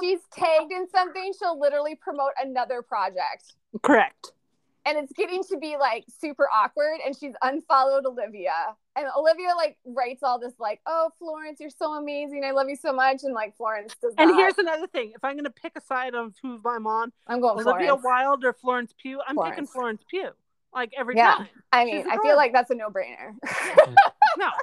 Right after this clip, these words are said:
Speaker 1: don't know
Speaker 2: one hundred percent.
Speaker 1: any of the details. I just know I
Speaker 2: So,
Speaker 1: agree with
Speaker 2: like,
Speaker 1: Florence.
Speaker 2: I'm on team Jason Sudeikis and
Speaker 1: And
Speaker 2: Florence Pugh.
Speaker 1: team
Speaker 2: I'm sorry.
Speaker 1: Yeah, I just, yeah. So
Speaker 2: <laughs>
Speaker 1: happened.
Speaker 2: There,
Speaker 1: No one can
Speaker 2: something
Speaker 1: tell
Speaker 2: went
Speaker 1: me.
Speaker 2: down. We'll hear someday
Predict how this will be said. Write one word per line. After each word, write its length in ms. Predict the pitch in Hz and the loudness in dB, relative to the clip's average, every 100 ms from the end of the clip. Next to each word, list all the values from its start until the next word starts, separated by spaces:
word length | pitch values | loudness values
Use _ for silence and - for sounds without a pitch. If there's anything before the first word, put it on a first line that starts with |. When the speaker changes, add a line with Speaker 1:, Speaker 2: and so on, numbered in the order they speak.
| - 214 | -10 -14
Speaker 1:
don't 60 | |
know 60 | 247 | -4
Speaker 2:
one 140 | 262 330 | 4 6
hundred 240 | 381 277 | 6 4
percent. 180 | 220 359 | 2 0
Speaker 1:
any 80 | 269 | 0
of 480 | 392 480 554 622 571 | -2 -4 -4 -6 -4
the 180 | 554 466 | -6 -4
details. 540 | 392 - 349 330 339 - | -6 2 2 4 0 0
I 160 | 311 302 | -4 -4
just 160 | 370 359 | -6 -6
know 160 | 349 339 | -2 2
I 120 | 330 | 4
Speaker 2:
So, 60 | |
Speaker 1:
agree 40 | 359 | 6
with 60 | 330 | 6
Speaker 2:
like, 240 | 349 - | 6 4
Speaker 1:
Florence. 340 | 349 277 370 403 | 4 6 6 6
Speaker 2:
I'm 60 | |
on 200 | 381 381 - | 4 2 -2
team 440 | - 330 320 339 | -4 -2 -2 -4
Jason 600 | 311 294 - 294 262 277 | -4 -8 -8 -12 -8 -10
Sudeikis 720 | - 330 269 269 247 254 254 294 | -8 -4 0 0 0 -2 -2 -8
and 80 | |
Speaker 1:
And 120 | 262 269 | -8 -4
Speaker 2:
Florence 320 | 247 233 _ | -4 -4 _
Pugh. 140 | 320 320 | -10 -8
Speaker 1:
team 100 | - | -6
Speaker 2:
I'm 120 | 269 302 | -8 -2
sorry. 180 | 302 | 2
Speaker 1:
Yeah, 360 | 269 269 220 262 | 4 4 0 0
I 280 | 285 285 269 247 | 4 4 2 -6
just, 240 | 277 - 415 | -8 0 2
yeah. 160 | 233 - _ _ 294 - | 2 0 _ _ -6 -2
So 100 | - 277 - | -2 -4 -10
Speaker 2:
<laughs> 300 | 427 381 349 - 302 _ _ _ _ _ - - _ - - 226 208 | -6 -2 -4 -6 -18 _ _ _ _ _ -20 -20 _ -20 -20 -20 -18
Speaker 1:
happened. 1200 | 247 277 285 285 294 - 254 262 254 247 208 175 _ _ _ _ _ _ _ _ - | -10 -10 -10 -4 -4 -2 -2 -2 -2 -6 -10 -18 _ _ _ _ _ _ _ _ 6
Speaker 2:
There, 200 | 262 254 | 6 6
Speaker 1:
No 60 | |
one 40 | 226 | 0
can 120 | 214 | 0
Speaker 2:
something 220 | 208 240 220 | 0 0 -2
Speaker 1:
tell 100 | 196 | -2
Speaker 2:
went 100 | 202 | -4
Speaker 1:
me. 100 | 185 | -8
Speaker 2:
down. 240 | 208 - - _ _ - | -10 -14 -18 _ _ -2
We'll 180 | 254 359 | 4 6
hear 200 | 392 370 | 6 4
someday 680 | - 320 302 269 240 226 | 4 2 2 0 -2 -6